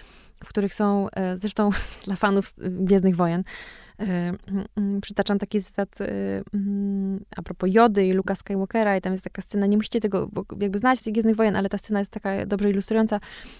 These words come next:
że Joda mówi, że musisz wejść do tej jaskini, która tam jest, a ten Luke Skywalker pyta, "No ale co tam jest w tej jaskini?" I tam przygotowuje broń, żeby się bronić, a,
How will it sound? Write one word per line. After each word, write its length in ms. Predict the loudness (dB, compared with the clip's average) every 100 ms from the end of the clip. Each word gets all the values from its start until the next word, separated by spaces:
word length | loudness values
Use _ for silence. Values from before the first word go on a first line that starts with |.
| -4
że 120 | 2
Joda 240 | 6 6 6
mówi, 240 | 4 0
że 100 | 2
musisz 280 | 2 0 2
wejść 180 | 2 4
do 60 |
tej 140 | 2 0
jaskini, 420 | -2 -2 -2 -2
która 220 | -2 -4
tam 200 | -2 -2
jest, 260 | -2 -4 -6
a 60 |
ten 260 | -2 0 2
Luke 260 | 2 -2 -6
Skywalker 460 | -2 0 -2 -4
pyta, 200 | -4 -2
"No 80 | 0
ale 100 | 0
co 120 | 0
tam 180 | 0 2
jest 120 | 0
w 20 |
tej 100 | -4
jaskini?" 600 | -6 -6 -6 -6 -6 -6 -6
I 40 |
tam 200 | -4 -6 -6
przygotowuje 480 | -6 -4 0 0 2
broń, 260 | 2 0
żeby 180 | 0 -4
się 120 | -6
bronić, 340 | -6 -4 -4 -4
a, 120 | -6